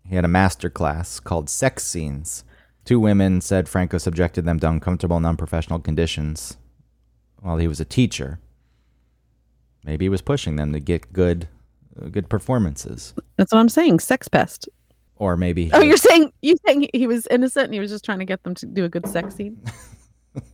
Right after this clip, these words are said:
Speaker 2: Could be.
Speaker 1: Uh, you, you overmodulated again.
Speaker 2: Ew.
Speaker 1: I don't know. I did. It just auto-adjusted.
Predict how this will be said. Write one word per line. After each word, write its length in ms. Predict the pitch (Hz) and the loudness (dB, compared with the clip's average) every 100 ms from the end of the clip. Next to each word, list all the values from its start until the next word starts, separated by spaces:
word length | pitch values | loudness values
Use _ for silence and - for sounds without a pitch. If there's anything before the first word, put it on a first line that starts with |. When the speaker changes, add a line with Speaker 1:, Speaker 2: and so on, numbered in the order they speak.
| _ _ _ _ _ _ _ - - | _ _ _ _ _ _ _ -20 -8
Speaker 2:
Could 180 | 107 180 | -6 -2
be. 260 | 175 170 - _ _ _ - | -2 -4 -8 _ _ _ -4
Speaker 1:
Uh, 60 | 98 | 0
you, 160 | 123 | 0
you 220 | 123 139 | 0 2
overmodulated 800 | 160 160 151 160 123 107 90 87 | 4 4 4 4 4 2 0 -2
again. 380 | 80 82 78 78 - _ _ _ _ _ _ _ _ _ - - | -4 -4 -6 -8 -14 _ _ _ _ _ _ _ _ _ -16 -6
Speaker 2:
Ew. 440 | 277 403 294 151 - _ _ _ _ _ | 0 2 2 0 -4 _ _ _ _ _
Speaker 1:
I 100 | 85 | -2
don't 140 | 90 101 | 0 2
know. 180 | 117 | 2
I 200 | 117 104 | 4 2
did. 280 | 110 95 87 | 2 0 0
It 100 | 98 | -2
just 260 | 82 104 - - | -2 -4 -4 0
auto-adjusted. 920 | 95 98 110 82 80 82 - - | 2 4 4 2 -2 -6 -8 -14